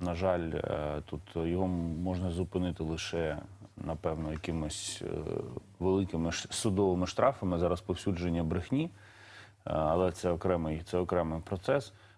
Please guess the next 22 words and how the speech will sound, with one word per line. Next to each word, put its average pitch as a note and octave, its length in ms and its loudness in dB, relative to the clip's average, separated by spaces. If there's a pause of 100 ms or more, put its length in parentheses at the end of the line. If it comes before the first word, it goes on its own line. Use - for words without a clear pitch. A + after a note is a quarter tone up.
Ми B2+ 100 6
маємо D#3+ 340 8
зрозуміти A#2+ 460 4
одну A2 240 4
просту G2+ 320 0
річ, F#2 160 2
що - 180 -2
ми B2 220 6
не, A#2+ 800 4 (120)
ну, A#2+ 140 2
це D3 100 2
як C3 140 2
в - 20 -4
футболі, A#2 540 4 (100)
ну, F#2 260 0
не F#2 140 2
можна A#2+ 300 4
вийти G2+ 300 4
одній F#2+ 240 2
команді F#2+ 440 2
на F#2+ 120 2
поле A#2+ 460 4